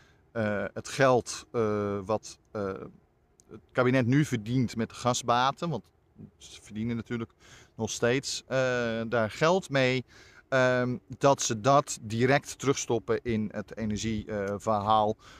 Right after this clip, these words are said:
eh, dat mensen hun energierekeningen nog kunnen blijven betalen.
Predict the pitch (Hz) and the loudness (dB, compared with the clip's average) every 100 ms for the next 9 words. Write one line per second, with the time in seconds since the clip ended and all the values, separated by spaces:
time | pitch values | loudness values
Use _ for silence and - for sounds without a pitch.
0 | - - 113 107 104 101 101 110 104 - | -12 -2 2 2 2 0 -4 -4 -4 -2
1 | 107 104 107 110 98 104 107 104 - 101 | -2 -2 -2 -2 -2 -2 -2 -2 -4 -2
2 | 107 110 98 - 98 101 98 90 95 104 | -2 -2 -4 -6 -4 -4 -6 -8 -8 -10
3 | 107 - 147 131 101 82 | -10 -2 2 4 2 -4